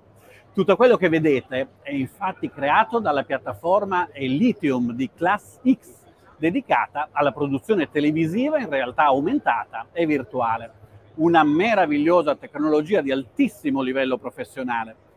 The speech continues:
Noi invece siamo reali e in carne e ossa. Cominciamo subito col dire che oggi pomeriggio aspettiamo tutti quelli che possono raggiungere alla Mirtech Arena, nel padiglione A tre,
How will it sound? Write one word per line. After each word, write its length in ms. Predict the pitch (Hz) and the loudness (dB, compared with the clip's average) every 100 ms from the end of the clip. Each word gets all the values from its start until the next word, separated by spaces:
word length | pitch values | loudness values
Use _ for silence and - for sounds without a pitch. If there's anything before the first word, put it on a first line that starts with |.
| _ _ _ | _ _ _
Noi 320 | 220 190 143 143 | 4 6 4 0
invece 480 | 214 143 117 143 135 | -2 -2 -4 -8 -14
siamo 580 | - 143 139 135 127 139 | -2 -2 0 0 0 2
reali 340 | 170 113 117 123 - | 2 0 -4 -10 -8
e 80 | 156 | -6
in 60 | |
carne 260 | 143 113 104 | -4 -4 -8
e 20 | |
ossa. 260 | 90 104 _ _ - - _ _ - _ _ - - _ - - _ _ _ _ _ | -18 -20 _ _ -20 -20 _ _ -20 _ _ -20 -20 _ -20 -20 _ _ _ _ _
Cominciamo 460 | 269 339 254 294 208 | 4 4 2 2 0
subito 460 | - 165 131 131 | -2 -2 -2 -2
col 160 | 180 180 | 0 0
dire 320 | 208 170 135 | 2 0 -2
che 300 | - 139 127 | -4 -2 0
oggi 320 | 135 214 165 | 2 2 -2
pomeriggio 720 | 156 156 185 143 127 135 233 240 - | -6 -2 0 0 -4 -6 -6 -8 -8
aspettiamo 640 | 156 - 131 - 208 190 147 | -8 -6 -10 -2 0 0 -4
tutti 240 | 139 127 | -10 -6
quelli 280 | 185 185 160 | -2 -2 -2
che 120 | 135 | -8
possono 500 | - 180 - 151 139 | -2 -2 -2 -4 -2
raggiungere 720 | 135 139 190 226 226 269 285 - _ _ _ _ | -2 -2 -2 -2 -2 -4 -4 -12 _ _ _ _
alla 420 | 156 180 165 143 | 0 2 2 0
Mirtech 1000 | 135 151 233 262 269 226 180 175 - - | 0 0 -2 -2 -6 -4 -2 -2 -4 -14
Arena, 580 | - 170 156 135 135 135 | -2 0 0 -2 -4 -8
nel 300 | 139 139 170 | -10 -4 -4
padiglione 680 | 170 175 180 208 233 220 202 | -2 -2 0 2 2 2 -6
A 100 | 151 156 | -8 -8
tre, 280 | 143 107 | -8 -8